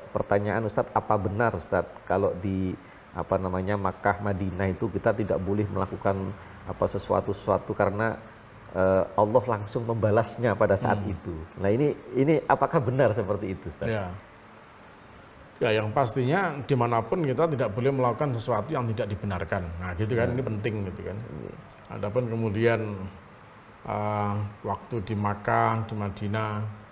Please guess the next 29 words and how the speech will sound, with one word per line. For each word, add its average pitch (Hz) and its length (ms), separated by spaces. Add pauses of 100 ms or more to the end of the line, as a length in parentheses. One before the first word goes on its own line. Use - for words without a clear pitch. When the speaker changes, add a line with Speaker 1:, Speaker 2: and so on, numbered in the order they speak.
(420)
Speaker 2:
kita 110 160
tidak 107 320
boleh 110 160
melakukan, 107 400
jangan 139 320
melakukan 139 320
sesuatu 143 320
ini, 135 240
itu, 135 160
dan 113 80
macam-macam 110 560 (160)
gitu. 101 260 (720)
Ya, 87 400 (320)
memang 143 160
susah 135 400
ya 104 160
untuk 113 400
di, 107 160 (560)
untuk 101 320
dijelaskan 104 800
gitu 95 240
ya. 98 80 (560)
Karena 113 160
memang 143 160
faktanya 127 480
kadang-kadang 117 400
juga 113 240
seperti 104 480
itu. 107 160